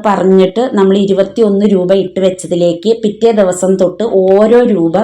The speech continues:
വീണ്ടും നിക്ഷേപിക്കുക. അടുത്ത മാസം നമുക്ക് ശമ്പളം കിട്ടുന്നത് വരെ, അല്ലെങ്കിൽ അടുത്ത ഈ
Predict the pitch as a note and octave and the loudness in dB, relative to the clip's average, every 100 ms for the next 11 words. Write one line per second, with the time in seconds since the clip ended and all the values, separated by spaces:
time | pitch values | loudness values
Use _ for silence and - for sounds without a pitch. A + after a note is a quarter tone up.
0 | F#3 F3+ F3 E3+ G3 G3+ - F3+ E3 D#3+ | -2 -2 0 0 0 -4 -2 -2 -2 -4
1 | E3+ - - - - G#3 G#3 - C#4 C4+ | -6 -6 -14 -20 -4 -2 -2 -2 2 2
2 | G#3 F#3+ F#3+ G#3+ F#3+ F3 G3+ G3+ F3+ F3 | 4 2 2 0 0 -2 -4 -2 -2 0
3 | F#3 G3 F#3+ - F3 F3+ F3+ F3 F#3 F#3+ | 0 0 0 0 2 2 2 0 -2 -2
4 | F#3 F3 G#3+ F#3 | -2 -4 -4 -2